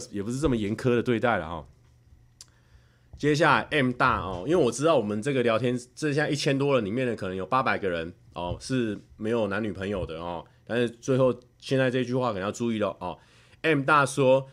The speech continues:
跟男友去台中玩，开心，然后一个两个爱心的眼睛哦，哦，台中很开心，爱心的眼睛哦。M 大，恭喜你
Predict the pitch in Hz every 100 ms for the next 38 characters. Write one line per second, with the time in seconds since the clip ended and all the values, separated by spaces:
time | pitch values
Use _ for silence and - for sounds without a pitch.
0 | _ _ 151 143 127 139 104 139 123 104
1 | 117 113 85 82 - 131 127 120 113 123
2 | - _ 90 90 98 95 80 80 - 85
3 | 107 - 107 101 98 90 78 69 87 90
4 | - - - - 87 76 - - - -
5 | _ - - 95 92 90 104 101 127 98
6 | 92 104 - 104 104 110 - 104 101 87
7 | 82 80 98 98 104 92 95 90 104 98
8 | 117 95 - 131 143 - 98 110 90